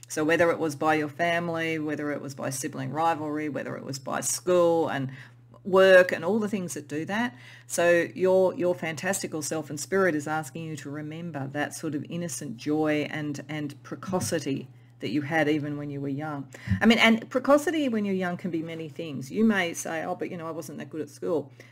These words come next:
And the thing around school, I mean, you can be very precocious at school, and that can be a sign of certain types of learning and certain types of intelligence, just like an I Q test can show certain types of often culturally determined intelligence. But sometimes the people who don't do well at school are brilliant,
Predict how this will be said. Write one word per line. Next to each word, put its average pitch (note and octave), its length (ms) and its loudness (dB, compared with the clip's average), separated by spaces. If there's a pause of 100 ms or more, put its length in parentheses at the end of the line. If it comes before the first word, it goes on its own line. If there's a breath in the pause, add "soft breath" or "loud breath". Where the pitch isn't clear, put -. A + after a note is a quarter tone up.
(100)
And F#3 100 -2
the F#3+ 60 2
thing A#3+ 400 2
around E3 300 0
school, F#3 400 0
I - 40 -6
mean, E3 140 -4
you F3+ 60 -2
can A3 280 2
be F3+ 140 4
very D3+ 220 2
precocious D3 520 -6
at C3+ 100 -8
school, C#3 220 -2
and C#3+ 120 -2
that C#3+ 100 -6
can E3+ 100 -8
be D3+ 100 -2
a D3 40 0
sign D3 320 -8
of C3+ 60 -8
certain - 280 -2
types D3 320 -8
of C3 80 -6
learning C#3+ 320 -4
and C3+ 100 -4
certain C3+ 300 -4
types - 340 -4
of C#3+ 60 -6
intelligence, F3 560 -2
just F#3 240 -2
like E3 320 2 (460 loud breath)
an E3+ 80 -2
I D#3 100 6
Q A#3+ 220 4
test C#3+ 300 0
can D#3 120 -8
show D3+ 240 -4
certain F3+ 480 0
types D3+ 420 -4
of D3 140 -2
often D3+ 260 -2
culturally D3 720 -2
determined D3 600 -2
intelligence. - 680 -4 (440 loud breath)
But - 340 0
sometimes D#3 840 2
the E3 100 -6
people F3+ 280 -2
who D#3 80 2
don't F3 380 2
do D#3 160 0
well C3+ 180 0
at C3 120 -10
school - 340 -6
are - 60 -8
brilliant, B2 480 -8